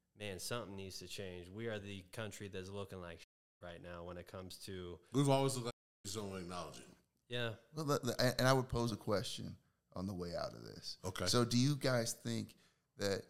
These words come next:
Speaker 3: so the officer sat outside the school for over an hour, the, the dispatcher hung up on a person that was calling for help. Do you think that law enforcement should be held negligent in situations like this?
Speaker 1: Yes.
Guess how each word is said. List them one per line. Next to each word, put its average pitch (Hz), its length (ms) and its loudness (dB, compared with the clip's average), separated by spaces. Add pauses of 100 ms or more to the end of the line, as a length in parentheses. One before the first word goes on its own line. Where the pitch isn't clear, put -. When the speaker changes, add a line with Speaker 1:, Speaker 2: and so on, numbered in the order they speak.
(160)
Speaker 3:
so 104 160 2
the 95 120 2
officer 101 420 2
sat 101 260 2
outside 101 360 0
the 95 60 -4
school 101 400 2
for 98 260 -2
over 98 340 -2
an 92 120 -4
hour, 87 420 -4 (380)
the, 95 300 2 (280)
the 95 220 0 (120)
dispatcher 98 800 2 (340)
hung 107 160 0
up 101 160 -2
on 101 100 2
a 98 40 -2
person 98 420 0
that 92 100 0
was 87 120 -2
calling 98 280 -2
for 98 140 -6
help. 95 420 -6 (500)
Do 120 60 -2
you 170 80 0
think 175 280 -4
that 131 200 -2 (160)
law 117 300 -2
enforcement 135 500 -4
should 117 140 -6
be 110 100 -2
held 117 320 -2
negligent 123 540 -4
in 123 80 -4
situations 131 500 -4
like - 180 -8
this? - 80 -6
Speaker 1:
Yes. 95 340 -2